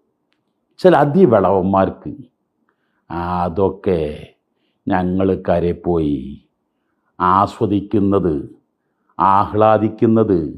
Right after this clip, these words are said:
അവർക്കൊക്കെ കണ്ണ് കണ്ടുകൂടാത്തതുകൊണ്ടാണ്, അസൂയാണ്"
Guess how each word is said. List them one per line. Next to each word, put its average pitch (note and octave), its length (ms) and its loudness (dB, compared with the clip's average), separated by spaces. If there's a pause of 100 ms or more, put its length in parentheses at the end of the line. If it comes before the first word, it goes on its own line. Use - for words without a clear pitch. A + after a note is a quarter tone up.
(600)
അവർക്കൊക്കെ D#3+ 440 2 (120)
കണ്ണ് B2 260 4 (120)
കണ്ടുകൂടാത്തതുകൊണ്ടാണ്, D3 1040 2 (720)
അസൂയാണ്" A#2 840 2